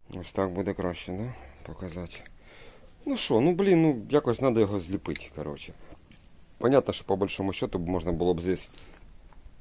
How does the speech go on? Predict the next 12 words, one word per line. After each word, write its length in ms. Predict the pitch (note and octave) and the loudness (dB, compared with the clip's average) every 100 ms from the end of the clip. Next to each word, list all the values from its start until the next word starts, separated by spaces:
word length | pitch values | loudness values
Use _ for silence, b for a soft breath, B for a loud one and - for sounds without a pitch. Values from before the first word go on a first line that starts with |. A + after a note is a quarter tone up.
| - - - - - - - - | -20 -20 -20 -20 -20 -20 -14 -12
все 200 | - - | -6 -4
по-другому 480 | E2+ E2+ E2+ E2+ D#2 | 0 0 2 2 0
зробити, 400 | D#2+ F2+ C3 - | -2 0 0 2
но 220 | E2+ D#2+ D2+ - - - | 2 2 -2 -12 -20 -18
не 260 | - F2+ G2 | -4 2 4
будемо 340 | F#2 E2+ E2 | 4 4 2
углублятися. 460 | E2 D#2+ D2 - - - B B B B B B - | 2 2 0 0 -10 -18 B B B B B B -8
Уже 220 | F#2 F2+ | 0 2
зробив, 300 | F2 A#2+ B2+ | 2 4 4
і 80 | G2 | 6
те 120 | A2 | 4
добре. 360 | F2 D2+ C#2 | 4 2 0